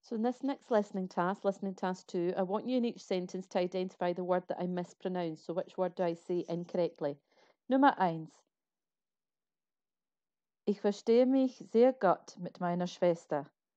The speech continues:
Ich verstehe mich sehr gut mit meiner Schwester.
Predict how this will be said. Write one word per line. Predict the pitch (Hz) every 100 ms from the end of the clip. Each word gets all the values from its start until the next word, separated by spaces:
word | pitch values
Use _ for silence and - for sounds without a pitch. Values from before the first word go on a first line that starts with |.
| _ _ _
Ich | 190
verstehe | - 196 - 214 214
mich | 220 202 180 -
sehr | 220 233
gut | - 170 - - -
mit | 180 -
meiner | 175 175 175 170
Schwester. | - 175 170 - 147